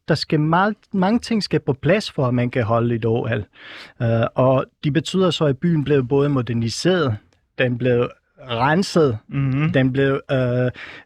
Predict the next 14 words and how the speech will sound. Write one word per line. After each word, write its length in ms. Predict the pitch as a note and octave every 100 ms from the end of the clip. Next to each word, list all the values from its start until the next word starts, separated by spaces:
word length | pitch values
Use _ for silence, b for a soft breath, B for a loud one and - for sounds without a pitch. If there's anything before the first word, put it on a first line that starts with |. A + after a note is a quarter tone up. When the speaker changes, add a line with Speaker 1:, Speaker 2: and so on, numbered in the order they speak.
| -
Speaker 1:
øh, 280 | D#3+ - D#3+ A#2+
grønnet, 540 | - C3 F3+ G#3 D#3+
som 240 | - C#3
man 180 | B2 B2
plejer 360 | B2 A#2 A#2+ C3
at 60 |
sige 200 | B2 B2
det, 120 | A#2 A#2+
altså 240 | - A#2+
greening. 560 | G#2+ A#2+ C3 D#3+ C#3+ C3
Altså, 200 | G#2+ B2
den 240 | B2+ C3
blev 180 | C#3 D3
også, 260 | C#3 -